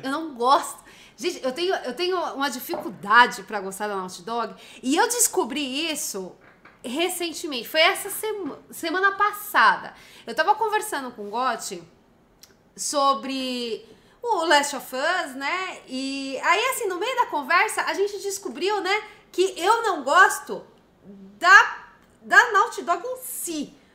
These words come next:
Porque, por exemplo, se você for olhar, eu adoro os jogos que tem a Lara Croft. Amo os jogos da Lara Croft.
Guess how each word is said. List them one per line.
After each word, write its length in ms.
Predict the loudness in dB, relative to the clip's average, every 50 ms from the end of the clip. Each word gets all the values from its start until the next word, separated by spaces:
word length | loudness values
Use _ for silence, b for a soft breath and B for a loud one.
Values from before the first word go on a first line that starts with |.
| b b b b _
Porque, 260 | -2 0 0 -2 -2
por 140 | -2 -4 -2
exemplo, 240 | -2 -2 -2 -4
se 120 | -6 -8 -6
você 300 | -4 -4 -6 -6 -8 -10
for 160 | -8 -4 -2
olhar, 560 | -2 -2 0 2 2 2 2 0 -2 -10 B B B B B B B _ _ _ _ -4
eu 280 | -2 0 0 -2 -4 -12 -20 _ -2
adoro 680 | 0 0 0 2 2 4 6 6 6 6 4 0 -6 -10
os 100 | -12 -8
jogos 300 | -4 -4 -4 -4 -8 -14 -20
que 160 | -18 -20 -14
tem 160 | -10 -6 -2
a 40 | 0
Lara 200 | 0 0 0 -2
Croft. 540 | -6 -10 -12 -12 -14 -14 -10 -10 -10 -10 -12 -16 _ _ _ _ _ _ _ _
Amo 420 | 4 6 6 6 6 4 0 -4 -8
os 100 | -8 -6
jogos 220 | -8 -8 -6 -6
da 60 | -6
Lara 220 | -6 -4 -6 -6 -8
Croft. 380 | -8 -10 -12 -12 -14 -18 -20